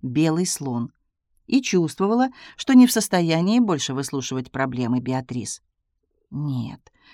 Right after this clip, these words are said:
это не совсем проблема, но мне казалось, что вам это будет интересно». «Ах, вот как», — сказала Таппинс, не в состоянии избавиться от ощущения, что речь идет еще об одной, но на этот раз замаскированной проблеме.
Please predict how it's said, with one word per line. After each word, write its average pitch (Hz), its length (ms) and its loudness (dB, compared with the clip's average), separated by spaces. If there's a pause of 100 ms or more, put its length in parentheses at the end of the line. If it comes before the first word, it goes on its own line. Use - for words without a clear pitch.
это 202 240 -2
не 330 120 2
совсем 311 460 -2
проблема, 151 580 0 (220)
но 143 140 2
мне 135 220 2
казалось, 131 520 -4
что 160 200 -4
вам 160 200 2
это 175 160 -2
будет 208 320 -2
интересно». 262 760 0 (480)
«Ах, - 260 -10
вот 359 180 -2
как», — - 200 -12
сказала 139 400 -4
Таппинс, 220 480 0 (360)
не 359 120 -2
в - 60 -4
состоянии 226 840 2
избавиться 151 540 0
от 143 120 -4
ощущения, 151 720 -2 (200)
что - 200 -6
речь 180 320 -2
идет 165 380 0 (240)
еще 240 460 0
об 131 200 -2
одной, 170 480 0 (320)
но 285 140 2
на 190 160 4
этот 160 220 -4
раз 170 320 -2
замаскированной 175 960 2
проблеме. 127 580 -8